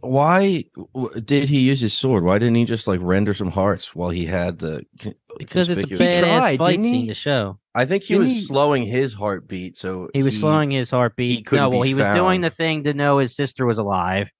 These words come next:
Speaker 2: He opened up that necklace thing, which, again, I don't know how that works, but
Speaker 3: Yeah.
Speaker 2: remember, because then her, they show hers opening, and then she knows he's alive, and then they're like, "Oh, yeah."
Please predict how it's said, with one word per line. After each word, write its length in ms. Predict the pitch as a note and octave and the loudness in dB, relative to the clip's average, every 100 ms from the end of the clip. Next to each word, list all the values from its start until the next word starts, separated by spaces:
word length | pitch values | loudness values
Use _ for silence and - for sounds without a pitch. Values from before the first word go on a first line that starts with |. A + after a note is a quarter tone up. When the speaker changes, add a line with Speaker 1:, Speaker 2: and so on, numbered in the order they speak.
| _ - | _ -4
Speaker 2:
He 160 | A#2+ | 0
opened 300 | B2 B2 A#2+ | 2 2 2
up 160 | A#2+ - | 2 0
that 220 | A#2+ A2 - - | 0 -2 -4 -6
necklace 500 | A#2 B2 B2 G2+ - | -2 -2 -2 -6 -6
thing, 380 | F2 E2 F#2 G2+ _ _ _ | -8 -8 -10 -14 _ _ _
which, 220 | - A2 A2+ | -2 -2 0
again, 260 | A2 G#2+ | -2 0
I 80 | G#2+ | 2
don't 120 | A2 | 2
know 100 | G#2 | 2
how 100 | G#2 | 0
that 240 | G#2 A2 E2+ | 2 0 -2
works, 400 | E2 E2+ - - | -8 -8 -12 -4
but 300 | G2+ F#2 - - | -2 -2 -6 -16
Speaker 3:
Yeah. 240 | A#2 - - | -12 -12 -2
Speaker 2:
remember, 320 | B2 B2 B2+ | 0 2 2
because 240 | B2 C3 | 2 0
then 120 | C#3 B2 | 0 2
her, 260 | C#3+ C#3+ | 4 4
they 120 | C3 A#2+ | 2 0
show 220 | D3 B2+ | 2 4
hers 280 | C#3 C3+ B2 | 4 4 2
opening, 420 | A#2+ A#2 A#2+ A#2 | 0 0 -2 -2
and 80 | A#2 | -4
then 80 | |
she 200 | A2+ B2+ | -8 -8
knows 200 | B2 A#2 | -4 -2
he's 160 | B2 A2 | -2 -2
alive, 480 | G#2+ A2 G#2+ G#2+ G#2 | 0 2 2 2 -2
and 140 | G2+ | -8
then 100 | G2+ | -10
they're 140 | G#2 G#2 | -6 -4
like, 100 | D3+ | -2
"Oh, 540 | A4 A4 G#4+ A4 G#4+ | -4 -4 -4 -4 -4
yeah." 60 | G4 | -6